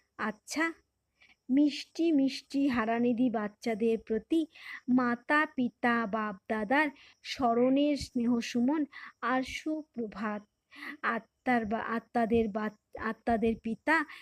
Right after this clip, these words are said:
তার আত্মারূপী বাচ্চাদেরকে জানাচ্ছেন নমস্কার। আত্মারূপী বাচ্চারাও তাদের আত্মারূপী পরমপিতা পরমাত্মাকে জানাচ্ছেন নমস্কার, সুপ্রভাত। আজকে ধারণার জন্য মুখ্য সার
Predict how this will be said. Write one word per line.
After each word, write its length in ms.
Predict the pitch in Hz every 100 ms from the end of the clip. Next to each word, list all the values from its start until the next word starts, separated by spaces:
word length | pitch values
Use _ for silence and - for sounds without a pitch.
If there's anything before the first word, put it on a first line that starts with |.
| - _
তার 180 | 269 254
আত্মারূপী 680 | 220 214 - 294 269 247 226
বাচ্চাদেরকে 800 | 208 208 - 226 220 208 - 208
জানাচ্ছেন 680 | 214 214 208 - - 330 311 - - -
নমস্কার। 840 | 226 220 208 214 - - 226 208 202 - - -
আত্মারূপী 680 | 220 220 - 233 220 247 220
বাচ্চারাও 680 | 220 214 - 240 233 311 302 - - -
তাদের 260 | 254 285
আত্মারূপী 680 | 262 240 - 302 311 302 311
পরমপিতা 720 | 294 233 233 269 285 269 277 262
পরমাত্মাকে 840 | 226 214 226 226 - 233 - 226
জানাচ্ছেন 640 | 220 214 220 - 302 320 262 - - -
নমস্কার, 760 | 214 214 220 233 - - 262 277
সুপ্রভাত। 920 | 285 - 247 - 202 202 214 202 208 _ _ _ - 277 - -
আজকে 320 | 226 208 226
ধারণার 500 | 214 233 214 226 208
জন্য 240 | 220 226
মুখ্য 420 | 220 220 214 -
সার 300 | 233 240 254